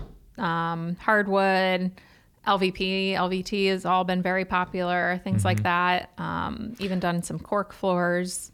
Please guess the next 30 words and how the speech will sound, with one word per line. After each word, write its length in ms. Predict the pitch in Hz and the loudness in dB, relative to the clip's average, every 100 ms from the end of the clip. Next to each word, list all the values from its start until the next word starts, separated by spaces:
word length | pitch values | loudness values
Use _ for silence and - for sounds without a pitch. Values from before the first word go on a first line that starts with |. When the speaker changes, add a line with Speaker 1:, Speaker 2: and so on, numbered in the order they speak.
| - - | -8 -2
Speaker 2:
Yeah. 240 | 95 90 | 0 -2
Speaker 1:
And 340 | 208 170 165 165 | -2 -4 -2 2
Speaker 2:
Now 180 | 120 113 | 4 4
the 140 | 123 | 4
L 140 | 143 151 | 4 4
V 140 | 139 | 2
Ts, 520 | - 139 120 107 - | 4 4 4 0 -4
the 560 | - 98 92 - 123 208 | 0 0 0 -2 -4 -2
<clears throat> 20 | |
luxury 340 | 120 110 - 110 | 0 0 0 2
vinyl 300 | 107 104 101 | 2 2 2
tiles 480 | 104 95 98 92 | 0 2 0 0
and 220 | 90 87 92 _ | -2 -4 -6 _
planks, 340 | - 95 92 - | -4 -2 -2 -2
and 200 | 95 - - | -2 -2 -2
even 340 | 110 98 92 | 0 0 0
the, 100 | 95 110 | -4 -6
the, 220 | 95 92 | -4 -4
for 360 | 90 - 101 101 - - | -6 -8 -6 -6 -6 -4
the, 240 | 90 90 | -2 0
uh, 100 | 90 95 _ _ - | -2 -4 _ _ -4
laminate 440 | 95 95 90 90 - - - | 2 4 4 0 -2 -16 -10
covered 320 | - 92 87 | -2 -2 -2
flooring, 320 | - 98 90 90 - - - - - _ _ - | -2 0 0 -4 -12 -20 -20 -20 -20 _ _ 0
that's 300 | 156 - 117 | 0 2 2
nice 340 | 104 101 - | 4 2 0
because 640 | - - 107 92 92 - - - _ - | -4 0 2 4 2 -4 -16 -20 _ -6
it, 240 | 117 - - | -6 -4 0
there's 220 | 110 104 | 0 2
no, 340 | 113 104 98 | 4 4 0